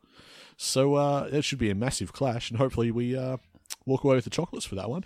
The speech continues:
It's gonna be a great weekend, and, uh, if you are going down there, we'd love to hear from you, and maybe you live there and you're just gonna wander over to the game. It'll be a fantastic weekend, and it's a, it's the first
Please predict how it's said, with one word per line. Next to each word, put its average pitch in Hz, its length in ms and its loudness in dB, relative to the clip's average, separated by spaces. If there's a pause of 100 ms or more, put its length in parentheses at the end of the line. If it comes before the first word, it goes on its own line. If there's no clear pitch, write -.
(120)
It's - 100 -16
gonna 196 120 8
be 170 100 8
a 131 40 4
great 127 260 4
weekend, 104 480 0
and, 101 220 0
uh, 107 320 2
if 123 140 0
you 147 100 6
are 233 120 4
going 101 260 4
down 110 260 0
there, 104 220 -6 (480)
we'd 123 160 2
love 147 140 8
to - 80 -4
hear 113 160 2
from 156 240 0
you, 165 180 2
and 110 240 -2
maybe 135 240 4
you 131 120 2
live 170 200 2
there 107 160 2
and 92 160 -8
you're 107 80 -2
just - 100 -4
gonna 110 140 2
wander 120 260 6
over 117 140 6
to 117 60 0
the 110 80 0
game. 151 340 -4 (560)
It'll 117 100 -4
be 117 60 4
a - 40 4
fantastic 120 640 0
weekend, 98 440 -2
and 98 180 -2
it's 101 160 -6
a, - 200 -4
it's 139 160 -6
the 160 120 2
first - 480 8